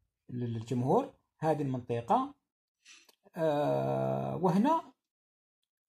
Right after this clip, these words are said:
هذه منطقة سوف يقام فيها المتحف الإفريقي اللي كان، آه، قرر إنشاؤه في سنة ألفين واثناش من طرف، آه،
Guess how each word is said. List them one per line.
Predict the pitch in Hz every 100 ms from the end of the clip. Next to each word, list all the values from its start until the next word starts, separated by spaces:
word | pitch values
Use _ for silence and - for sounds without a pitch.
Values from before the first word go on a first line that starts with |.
| -
هذه | 165 170 233
منطقة | 220 175 - - 247 254 -
سوف | - 190
يقام | 190 175 - 254
فيها | 208 165 160 233 - 190
المتحف | 147 202 214 - 220 - _ -
الإفريقي | 139 147 - 165 156 151 175 - _ _ _ _ _ _ _ _
اللي | 151
كان، | 165 190 180 170
آه، | 160 151 147 143 139 131
قرر | 131 - 160 170 156 156 143 131 -
إنشاؤه | 147 - 143 165 143 143 139
في | 127 131 131 120
سنة | 113 131 120 -
ألفين | - 220
واثناش | 240 180 151 160 -
من | 165
طرف، | 143 147 139 -
آه، | 135 123 113